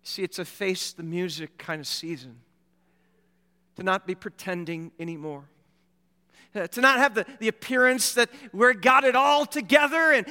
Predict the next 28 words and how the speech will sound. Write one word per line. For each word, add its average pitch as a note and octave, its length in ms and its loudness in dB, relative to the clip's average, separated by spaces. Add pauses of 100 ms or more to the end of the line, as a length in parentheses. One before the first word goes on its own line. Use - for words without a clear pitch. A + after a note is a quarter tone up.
(140)
and A3 320 2
look - 180 -2
at F4 220 0
me, D#4+ 280 2 (120)
how C4+ 180 6
wonderful E4+ 580 2
I E4 280 6
am. E4 320 2 (120)
And B3+ 140 4
after D4+ 380 4
all, D4 280 6
I'm C#4+ 200 4
the C#4 100 -2
example D4+ 640 2
of F4+ 340 2 (580)
Christ - 500 2
to C4+ 80 -20
the C4+ 100 -8
world. F#3 300 -6 (2500)
You A3+ 80 -4
know, A#3 40 0
Jesus B3 540 -4
told A3 260 -8
a G3 40 -4
story F#3 600 -4 (840)
about E3+ 280 -4
that D3+ 220 -8
once. - 380 -18